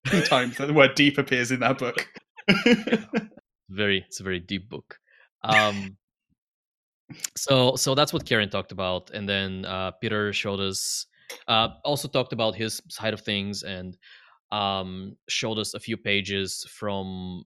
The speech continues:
Speaker 2: the Warbreaker Leatherbound and how that's gonna look. So one thing they're doing, which is really, really cool, and there were, there was no, no photos policy, I assumed, during the entire panel, because you'll find out in a moment.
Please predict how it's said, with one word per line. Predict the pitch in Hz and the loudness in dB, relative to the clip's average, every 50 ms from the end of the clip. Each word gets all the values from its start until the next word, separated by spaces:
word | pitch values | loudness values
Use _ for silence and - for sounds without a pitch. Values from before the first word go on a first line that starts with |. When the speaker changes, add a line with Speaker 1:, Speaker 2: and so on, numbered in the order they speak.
| _ - 101 | _ -14 -10
Speaker 2:
the | 98 92 90 87 87 87 85 87 87 87 90 95 - - - | -6 -6 -4 -4 -6 -6 -8 -10 -10 -10 -12 -12 -12 -14 -10
Warbreaker | 110 101 98 92 92 95 92 85 - 95 90 90 85 - | -6 -6 -6 -4 -4 -6 -6 -6 -8 -10 -10 -10 -10 -4
Leatherbound | 104 110 110 120 120 107 117 110 110 110 107 - | -2 0 0 0 0 2 2 4 4 2 2 -2
and | 101 95 | -6 -6
how | - 98 95 | -4 -4 -4
that's | 98 95 - - | -4 -6 -8 -8
gonna | - 95 95 | -8 -8 -6
look. | 92 92 92 95 - - - - - | -4 -4 -6 -6 -8 -14 -20 -12 -6
So | - - 127 117 | 0 0 0 2
one | 113 107 120 147 - | 2 2 2 2 4
thing | - 202 185 170 | 4 2 2 4
they're | 165 135 110 | 2 2 2
doing, | - 143 131 113 95 92 101 110 - _ _ _ _ | 2 2 4 4 4 2 -2 -6 -12 _ _ _ _
which | 107 104 - | -12 -10 -8
is | 107 92 95 | -8 -6 -4
really, | 104 110 110 110 | -2 -2 0 0
really | 107 104 98 92 92 - _ | 0 0 -2 -2 -4 -8 _
cool, | 95 90 92 90 - 92 | -10 -10 -10 -10 -10 -12
and | 95 95 90 90 - | -10 -10 -10 -12 -6
there | 117 117 110 | -4 -2 -2
were, | 107 107 101 98 85 104 | 0 0 -2 -2 -4 -4
there | 110 101 | -4 -4
was | 104 98 101 117 | -4 -4 -2 2
no, | 120 127 127 131 131 104 117 | 4 4 6 4 2 2 2
no | 120 120 123 | 2 4 2
photos | 120 - - 131 127 120 113 107 101 98 - - - - | 2 2 2 4 4 4 4 2 0 -2 -6 -10 -10 -8
policy, | - 107 101 101 98 - - - 98 95 92 90 _ _ _ _ _ _ _ _ _ _ _ _ _ _ _ _ _ _ _ _ _ _ _ _ | -4 -2 -2 -2 -2 -4 -6 -6 -8 -10 -12 -14 _ _ _ _ _ _ _ _ _ _ _ _ _ _ _ _ _ _ _ _ _ _ _ _
I | - 104 104 | 0 2 2
assumed, | 101 98 - - - - - 135 135 135 131 127 120 110 | 2 0 0 -2 0 0 2 4 4 2 2 0 -2 -2
during | 110 117 110 110 107 | -2 -2 -2 -2 -2
the | 95 98 | -2 -4
entire | 98 92 - 92 90 87 | -4 -4 -6 -8 -8 -8
panel, | - - 98 92 90 90 90 90 - | -8 -10 -8 -8 -8 -8 -10 -12 -14
because | 101 - - - 92 92 90 90 90 87 - - - - - - _ _ _ _ _ _ | -18 -20 -14 -10 -8 -6 -6 -6 -6 -8 -10 -10 -10 -10 -12 -16 _ _ _ _ _ _
you'll | - 101 92 | -10 -10 -8
find | - 90 92 85 | -8 -8 -8 -10
out | 87 - | -10 -12
in | 90 90 | -14 -14
a | |
moment. | 82 - 85 - - | -12 -14 -14 -16 -18